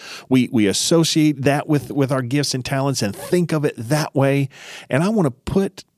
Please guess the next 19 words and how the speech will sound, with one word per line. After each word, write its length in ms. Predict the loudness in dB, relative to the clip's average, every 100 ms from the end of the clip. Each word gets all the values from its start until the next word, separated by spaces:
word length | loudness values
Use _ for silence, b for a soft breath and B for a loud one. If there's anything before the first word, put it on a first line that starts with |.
| -10
some 260 | -4 0 2
of 80 |
that 180 | 2 0
out 280 | 0 0 -2
there, 360 | -4 -4 -8 -16 _ _ _ _ -8
see 200 | 0 2
what 320 | 2 0 -2
God 320 | -2 0 -2
has 300 | -2 -4 -4
to 100 | -4
say 280 | -4 -2 -2
about 300 | -2 -4 -6
it. 200 | -8 _ B 2
I 60 |
want 160 | 4 4
to 80 | 2
start 260 | 4 4
over 240 | 4 4 2
in 140 | 0